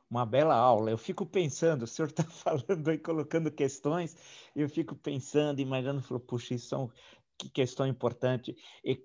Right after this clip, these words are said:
como é complexo, inclusive, essa discussão no campo do direito constitucional, né? E como é boa, né? Eu acho que para um estudante de direito que tá entrando,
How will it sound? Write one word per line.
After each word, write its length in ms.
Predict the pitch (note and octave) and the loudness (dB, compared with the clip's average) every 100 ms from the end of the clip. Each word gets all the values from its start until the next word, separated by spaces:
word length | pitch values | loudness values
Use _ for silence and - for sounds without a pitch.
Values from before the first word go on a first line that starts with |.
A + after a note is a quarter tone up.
| _ | _
como 220 | - F3 F3 | 0 4 4
é 80 | |
complexo, 680 | E3+ F3+ D#3 D3 D3+ D3+ - | 4 2 2 6 8 8 2
inclusive, 460 | A#2 - A2+ E3 D3 | -6 -4 -2 -2 0
essa 220 | C#3 C3 | -2 -4
discussão 400 | B2 B2+ A#2+ C#3 | -6 -10 -8 -4
no 100 | C#3 | -6
campo 380 | C3+ C3 B2+ B2+ | -4 -4 -4 -6
do 240 | A#2+ C3+ | -2 -2
direito 480 | A2+ A#2+ A2+ B2+ B2+ | -2 -2 -2 -4 -6
constitucional, 920 | A2+ B2+ A#2+ A#2+ A#2 B2+ A2 G2 F#2+ | -10 -10 -8 -12 -8 -6 -4 -6 -8
né? 140 | F#2+ A2 | -6 -8
E 80 | |
como 240 | A#2+ D#3+ G#3 | -6 -6 -4
é 60 | |
boa, 440 | C#3 C3 E3 C3 G2+ | -2 -2 0 0 -2
né? 220 | A2+ A#2+ | -2 -2
Eu 60 | A2 | -2
acho 120 | A#2 | -4
que 100 | C#3 | -8
para 140 | B2 | -6
um 60 | C3+ | -6
estudante 560 | C3 - A2+ C3 C#3 B2 | -6 -8 -2 0 0 -6
de 140 | A#2 | -6
direito 460 | A2 G#2+ C3 C#3 - | -4 0 0 -2 -6
que 100 | A#2+ | -8
tá 140 | A#2+ | -6
entrando, 560 | B2 A#2 C3+ D#3 C3 | -6 -4 -2 -2 -4